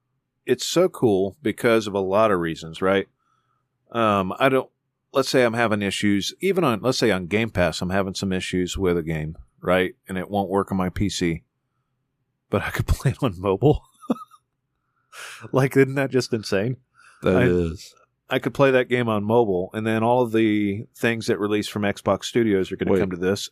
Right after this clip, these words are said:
Speaker 1: and a
Speaker 2: That, that
Speaker 1: majority
Speaker 2: begs
Speaker 1: of
Speaker 2: an
Speaker 1: their big releases are coming to Game Pass.
Speaker 2: That begs an interesting question.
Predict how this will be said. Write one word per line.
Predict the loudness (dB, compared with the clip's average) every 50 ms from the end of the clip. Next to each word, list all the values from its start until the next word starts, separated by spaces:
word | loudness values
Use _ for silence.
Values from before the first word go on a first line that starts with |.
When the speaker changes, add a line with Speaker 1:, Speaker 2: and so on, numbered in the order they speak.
| _ _
Speaker 1:
and | -6 -4 -2 -2
a | -2 -2 -2 -4 -8 _ -14
Speaker 2:
That, | -2 2 4 4 4 2 -2 _ _ _ _ _ _ _ _ _ -2
that | 0 2 2
Speaker 1:
majority | 2 4 4 6 6 6 6
Speaker 2:
begs | 4
Speaker 1:
of | 4
Speaker 2:
an | 4 4
Speaker 1:
their | 2 2 0 -4 _ _ -6 -2
big | 2 2 2 2 2
releases | 0 0 2 2 2 2 2 2 2 2 2 0 -2 -8 -10 -12 _ _ _ _ _ _ -4
are | -4 -2
coming | 0 0 0 0 0
to | 0
Game | 2 2 2 2 2
Pass. | 0 0 0 0 -2 -4 -8 -10 -12 _ _ _ _ _ _
Speaker 2:
That | 0 0 0 2 2
begs | 2 2 2 2 2 2 2
an | 4 4 2
interesting | 2 0 2 2 2 2 2 2 0 0 0 0 0
question. | 0 0 2 0 0 -2 -6 -6 -6 -6 -6